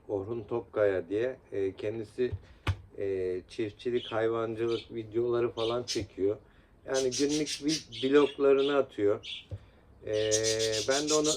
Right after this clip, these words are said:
YouTube'dan takip ettiğim için Eskişehir Çukurca köyünde, e, ziyaretine gitmiştim. Ee, orada babayla işte biraz, e, antrenman yaptık.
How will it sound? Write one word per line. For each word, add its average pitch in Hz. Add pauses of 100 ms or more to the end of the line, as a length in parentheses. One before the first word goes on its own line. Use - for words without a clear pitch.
(420)
YouTube'dan 139
takip 139
ettiğim 151
için 151
Eskişehir 127
Çukurca 131
köyünde, 120 (800)
e, 110
ziyaretine 135
gitmiştim. 156 (340)
Ee, 120 (100)
orada 127
babayla 135
işte 131
biraz, 135 (800)
e, 113
antrenman 139
yaptık. 151